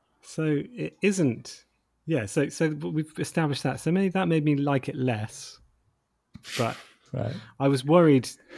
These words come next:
Speaker 1: playing it that it
Speaker 2: The
Speaker 1: wouldn't be as
Speaker 2: arrogance.
Speaker 1: good because I've, I've got into N B A Jam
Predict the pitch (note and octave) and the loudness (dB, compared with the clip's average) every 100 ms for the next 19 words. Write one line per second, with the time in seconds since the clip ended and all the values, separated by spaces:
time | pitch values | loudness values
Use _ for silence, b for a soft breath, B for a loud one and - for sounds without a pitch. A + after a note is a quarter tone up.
0 | - C#3+ C3 A#2+ A2 A#2 B2 A2+ - - | 0 6 6 6 2 0 -2 -2 -4 -12
1 | - B2+ B2+ B2 A#2+ A2 A2+ A2 A2 A#2 | -8 -4 -2 0 0 2 4 2 2 2
2 | G#2 - - b b b - B2 A#2+ B2+ | 0 -2 -20 b b b -14 -8 -2 -2
3 | B2 - A#2+ - C#3+ C3+ C#3+ C3 A#2+ G#2 | -4 -4 -2 0 2 2 2 0 -2 0
4 | G#2 G#2 _ A#2+ A#2+ A2 G#2+ G#2 A#2 A2+ | 0 -4 _ -2 0 0 0 0 0 0
5 | G2+ G2+ | -2 -4